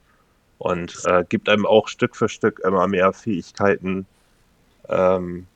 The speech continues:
die für alle gelten, zum Beispiel. Ähm, es gibt Familienfertigkeiten. Äh, so alle paar Level bekommt halt, äh, nicht nur deine Figur, die du auswählst, den Bonus, sondern halt alle Spieler. Und dementsprechend lohnt es sich auch,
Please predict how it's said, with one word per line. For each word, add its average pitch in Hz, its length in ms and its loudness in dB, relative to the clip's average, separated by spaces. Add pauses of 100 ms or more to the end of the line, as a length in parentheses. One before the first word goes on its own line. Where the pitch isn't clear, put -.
(140)
die 92 580 -8
für - 280 -6
alle 110 200 2
gelten, 95 480 -2
zum - 200 -16
Beispiel. - 680 -12
Ähm, 95 220 -6 (160)
es - 140 -18
gibt - 160 0
Familienfertigkeiten. 143 1300 0 (500)
Äh, 92 260 0
so 87 160 0
alle 107 180 2
paar 104 200 -4
Level 101 360 0
bekommt 92 560 -4
halt, 90 400 -10
äh, 90 180 0 (100)
nicht 95 260 -10
nur 98 140 0
deine 82 340 -8 (120)
Figur, 123 520 0
die 135 140 -4
du 110 240 -2
auswählst, 104 760 -2
den 98 160 -4
Bonus, 98 400 -2
sondern 90 380 -6 (400)
halt 92 220 -6
alle 104 320 2
Spieler. 98 580 -2
Und 87 240 -12
dementsprechend 98 560 -4
lohnt 101 180 -4
es 98 120 -16
sich 104 180 -12
auch, 95 300 -2